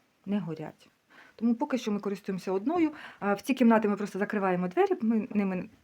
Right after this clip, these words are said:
поки що не сильно користуємось. А, тому а, такі у нас гарнючі краєвиди з вікна.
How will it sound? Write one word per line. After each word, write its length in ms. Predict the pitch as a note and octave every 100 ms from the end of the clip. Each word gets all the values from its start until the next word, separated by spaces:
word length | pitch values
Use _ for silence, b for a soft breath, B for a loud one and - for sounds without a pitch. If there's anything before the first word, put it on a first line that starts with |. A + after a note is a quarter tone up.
| _
поки 200 | G3+ G#3
що 140 | G3
не 80 | G3
сильно 260 | G3 F3+ F3
користуємось. 720 | B3+ - - E4+ E4 E4 - B A3 B B _ _ _ _ _ _ _ _ _ _ _ - -
А, 80 | F#3+ F3+ B B B B _ _ _ b b b b _
тому 320 | F3+ F#3 B3+ B3+ B B B B _ _ _ B B B B B B -
а, 160 | G3+ G#3
такі 340 | G#3 - G3+
у 40 |
нас 260 | G3 G3+ -
гарнючі 460 | - - B3 A#3+ A3+
краєвиди 560 | G#3+ G#3 G3+ G3+ F#3+
з 100 | F#3
вікна. 380 | G3+ G3+ F#3+